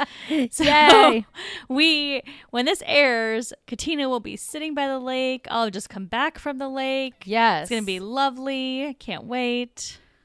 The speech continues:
Speaker 1: Yes, it'll be very exciting. Um, but we already recapped what we're doing and where we're going in the last episode. So I just thought of something that is actually a continuation of a conversation that we had last time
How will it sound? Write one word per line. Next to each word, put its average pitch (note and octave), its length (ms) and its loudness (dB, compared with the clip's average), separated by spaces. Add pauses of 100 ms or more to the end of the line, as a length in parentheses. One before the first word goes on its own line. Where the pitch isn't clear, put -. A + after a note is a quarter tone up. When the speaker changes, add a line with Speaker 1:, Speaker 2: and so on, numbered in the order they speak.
(420)
Speaker 1:
Yes, F#3+ 480 -2
it'll F#3+ 160 -8
be F#3+ 100 -8
very A3+ 240 2
exciting. F3+ 720 -4 (440)
Um, G3 280 2
but G#3+ 160 0
we A3 220 -6 (200)
already C4 460 6
recapped G3+ 600 -2
what G3+ 280 -2
we're G3+ 100 -2
doing E3 520 -4
and E3+ 460 -6
where F3+ 220 -2
we're F3 120 -2
going D#3+ 440 -2
in E3+ 100 -8
the E3 80 -6
last F3 300 -2
episode. D#3 600 -6 (400)
So A3+ 320 0 (140)
I B3+ 260 6
just C4+ 180 -4
thought A#3 140 2
of A3 80 -4
something F#3+ 540 -6
that E3+ 300 -4
is E3+ 100 -8
actually - 280 -8
a E3 40 -12
continuation G#3+ 640 -4
of F3+ 60 -10
a F3 40 -10
conversation D#3+ 520 -8
that D#3 160 -6
we A3 140 -6
had F#3+ 400 2 (420)
last A3 400 2
time E3+ 580 -4